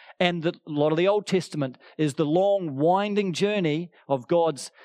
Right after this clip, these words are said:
journeying with the nation of Israel, all the ups and downs of their history, their ancient history. That's where the, the royal series will fit in, to the journey of Israel. That's where the monarchy fits in, the time of Israel's kings.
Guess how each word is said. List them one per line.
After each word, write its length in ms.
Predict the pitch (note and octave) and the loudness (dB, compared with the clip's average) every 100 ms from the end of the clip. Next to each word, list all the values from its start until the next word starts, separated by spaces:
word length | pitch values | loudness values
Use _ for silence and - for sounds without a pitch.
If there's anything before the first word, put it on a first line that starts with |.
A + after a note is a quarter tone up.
| - - | -16 -2
journeying 460 | E3 F#3+ G3 F#3+ | 0 2 0 0
with 140 | F#3 F3 | 0 0
the 80 | |
nation 360 | D#3 F3 F3+ F#3 | 0 0 -2 -4
of 80 | E3+ | -2
Israel, 400 | E3+ D3+ D3+ D3+ | -2 0 0 0
all 380 | E3+ G3 G#3 G3+ | 0 2 4 2
the 100 | F#3 | 2
ups 240 | F3 - | -2 -6
and 140 | E3+ | -2
downs 500 | D#3 D#3+ D#3+ E3 D#3+ | 0 0 -2 -6 -6
of 200 | E3 C#3 | -4 -2
their 140 | C#3 E3+ | 0 0
history, 540 | D#3+ D#3+ - C3+ E3 | 0 -2 -4 -2 -2
their 180 | F3+ C#3 D#3+ | -2 -2 -2
ancient 360 | F#3 - C#3+ | -4 -6 -8
history. 520 | C#3 - - C3+ G3+ B3 _ - - | -6 -6 -4 -4 -4 -10 _ -4 0
That's 260 | A3+ - | 0 0
where 160 | G#3 F#3+ | 0 2
the, 220 | D3 C3+ | 0 -2
the 140 | C3 | -4
royal 400 | B2+ D3 E3 F#3 | -4 0 0 0
series 480 | F#3 - F#3+ F#3+ E3+ | -2 -2 -2 -2 -4
will 100 | F3 | -6
fit 220 | - F#3+ | -2 -2
in, 220 | F#3+ B3 B3+ _ _ | -2 -4 -12 _ _
to 80 | D3+ | -4
the 100 | C#3 | -4
journey 460 | C3 D#3 D#3+ D#3+ | 0 0 0 0
of 100 | C#3 - | -2 -2
Israel. 480 | E3+ E3+ E3+ F#3+ G#3 | -2 0 0 0 0
That's 220 | D#3 - | -4 -4
where 100 | D#3+ | -2
the 80 | D3 | -2
monarchy 480 | C#3 D#3 F3+ - F#3 | -2 -2 -2 -4 -4
fits 320 | - - - | -4 -4 -4
in, 140 | G#3+ | -2
the 60 | D3+ | -4
time 280 | - E3 D3 | -2 -4 -2
of 80 | |
Israel's 380 | C3+ C#3 C3+ B2+ | -2 0 -2 -2
kings. 680 | - - F#3+ G#3+ G#3+ - - | -6 -6 -6 -8 -14 -16 -18